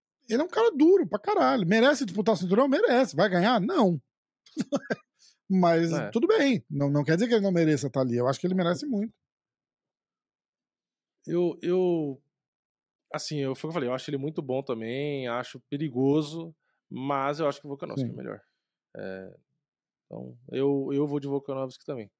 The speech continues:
Speaker 1: A não ser,
Speaker 2: É,
Speaker 1: a
Speaker 2: peso
Speaker 1: não
Speaker 2: galo.
Speaker 1: ser que alguma
Speaker 2: <clears throat>
Speaker 1: merda tenha se desligado no Volkanovski ali depois desse nocaute do, do, do Makhachev. Não dá pra saber, tá? A gente só vai descobrir no dia da luta. Mas, se o
Speaker 2: Aham.
Speaker 1: Volkanovski voltar do jeito que ele sempre luta,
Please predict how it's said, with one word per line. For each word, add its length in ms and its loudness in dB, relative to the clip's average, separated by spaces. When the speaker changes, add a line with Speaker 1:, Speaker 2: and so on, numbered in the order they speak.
Speaker 1:
A 140 4
não 140 2
ser, 680 4
Speaker 2:
É, 40 0
Speaker 1:
a 100 2
Speaker 2:
peso 140 4
Speaker 1:
não 80 4
Speaker 2:
galo. 260 6
Speaker 1:
ser 160 4
que 160 0
alguma 720 4
Speaker 2:
<clears throat> 0 -
Speaker 1:
merda 800 0
tenha 180 2
se 140 -2
desligado 680 0
no 120 -2
Volkanovski 680 0
ali 100 0
depois 360 -2
desse 160 -6
nocaute 420 0
do, 380 2
do, 260 2
do 80 2
Makhachev. 480 0
Não 240 -2
dá 100 0
pra 120 -6
saber, 200 2
tá? 120 2
A 20 4
gente 140 -6
só 100 2
vai 140 2
descobrir 260 -2
no 80 -2
dia 140 0
da 60 2
luta. 260 0
Mas, 580 2
se 580 2
o 40 -4
Speaker 2:
Aham. 120 4
Speaker 1:
Volkanovski 720 2
voltar 640 2
do 120 -2
jeito 260 0
que 120 -2
ele 100 0
sempre 420 0
luta, 440 2